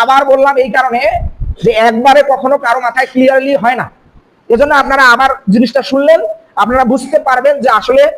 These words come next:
বিষয়টা কি। তাহলে আমরা বুঝতে পারলাম যে ইয়াকুব আলাইহিস সালামের আরেক নাম ইসরাইল, আর ইয়াকুব আলাইহিস সালামের যারা বংশধর পুত্র, তারাই হচ্ছে বনি ইসরাইল।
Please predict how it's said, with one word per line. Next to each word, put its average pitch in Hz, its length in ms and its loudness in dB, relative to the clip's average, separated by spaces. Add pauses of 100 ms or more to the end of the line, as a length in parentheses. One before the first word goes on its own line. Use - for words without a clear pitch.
(180)
বিষয়টা 240 340 0
কি। 151 80 -6 (680)
তাহলে 226 220 -2
আমরা 262 180 0
বুঝতে 262 240 0
পারলাম 247 280 4 (120)
যে 233 140 2
ইয়াকুব 240 300 0
আলাইহিস 262 220 0
সালামের 247 240 2
আরেক 220 200 -4
নাম 220 160 2
ইসরাইল, 302 360 2 (920)
আর 196 100 2 (420)
ইয়াকুব 247 260 2
আলাইহিস 269 180 0
সালামের 262 220 -2
যারা 240 180 2
বংশধর 277 460 0
পুত্র, - 180 -4 (160)
তারাই 240 260 2
হচ্ছে 226 220 -2 (500)
বনি 262 220 4
ইসরাইল। 170 260 -4